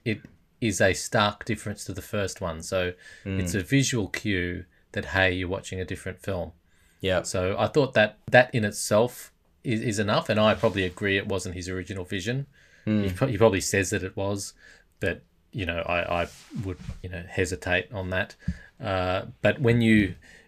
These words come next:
Speaker 1: when you're watching the same film again, I think I want difference and I wanna see,
Speaker 2: Mm.
Speaker 1: see a different vision.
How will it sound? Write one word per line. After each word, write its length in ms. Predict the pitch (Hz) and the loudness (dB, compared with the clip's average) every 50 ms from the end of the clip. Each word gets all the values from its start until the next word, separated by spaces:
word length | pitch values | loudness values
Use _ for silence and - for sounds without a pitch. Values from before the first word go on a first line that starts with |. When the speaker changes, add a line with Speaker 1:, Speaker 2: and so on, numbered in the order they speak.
| _ - | _ -4
Speaker 1:
when 280 | - 123 113 113 110 | 4 6 6 6 6
you're 100 | 107 104 | 6 4
watching 360 | 101 117 123 - - 123 113 | 4 4 2 2 2 0 0
the 60 | 104 92 | 2 2
same 300 | - - 113 110 113 107 | 2 2 4 4 4 2
film 220 | - 113 101 98 | 2 2 2 2
again, 480 | 95 90 87 - 98 104 98 90 82 85 | 0 0 0 2 2 2 2 2 0 -2
I 140 | 87 92 90 | -4 -6 -6
think 360 | - - - 127 120 - - - | -2 0 0 0 0 0 -2 0
I 100 | - 95 | 2 2
want 380 | 98 92 98 98 92 98 - - _ _ _ _ _ _ _ _ _ - _ _ - | 2 2 2 2 2 2 0 -6 _ _ _ _ _ _ _ _ _ -20 _ _ 0
difference 560 | 110 117 107 - - 101 85 87 - - - | 2 2 2 2 0 -2 -4 -4 -6 -8 -6
and 120 | 98 92 90 | -6 -4 -4
I 60 | 92 | -4
wanna 220 | 92 95 92 90 | -2 -4 -4 -4
see, 540 | - - - - 110 101 101 98 92 90 - _ _ _ _ _ _ _ _ _ _ | -6 -6 -2 0 2 2 2 0 -2 -4 -8 _ _ _ _ _ _ _ _ _ _
Speaker 2:
Mm. 240 | 107 104 104 101 98 | -2 0 2 2 0
Speaker 1:
see 580 | 95 92 92 95 - 123 120 113 107 104 98 101 - | 0 -2 -4 2 4 6 6 6 6 4 4 2 0
a 100 | 110 95 | -4 -2
different 420 | - 113 98 - - 98 92 95 | -2 -4 -4 -2 -4 -6 -6 -6
vision. 460 | 101 95 95 87 - 92 87 85 85 | -4 -4 -4 -4 -2 -4 -6 -6 -8